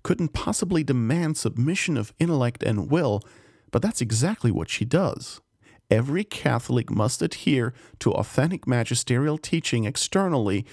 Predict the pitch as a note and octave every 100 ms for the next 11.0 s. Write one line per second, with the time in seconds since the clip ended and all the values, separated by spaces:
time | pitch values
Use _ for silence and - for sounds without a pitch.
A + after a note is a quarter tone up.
0 | - - - A2 G#2+ - - D3+ D3 F#3
1 | A#2 A#2+ - _ - A2 A2+ B2+ C3 A#2+
2 | C#3+ D3+ G2+ G2+ - - F3 G#2+ G2+ -
3 | - - A2+ G#2+ _ E3 A#3+ D#3+ D2+ G2+
4 | - G#2 F#2+ G2+ G#2 C3 B2 _ A#2 C3+
5 | - A#2+ - C#3+ - B2+ A#2 B2 B2 B2
6 | - - A3+ G3 - G#2+ D#2+ E2+ F#2+ A#2
7 | - - - A2+ A2+ G#2+ - _ - A#2+
8 | C#3 C#3 - _ - B2 G#2 - A2 D3+
9 | D#3+ - B2+ - - B2 A2+ - - -
10 | _ B2 G#2 G#2 A2 A#2+ E2 G1+ G1+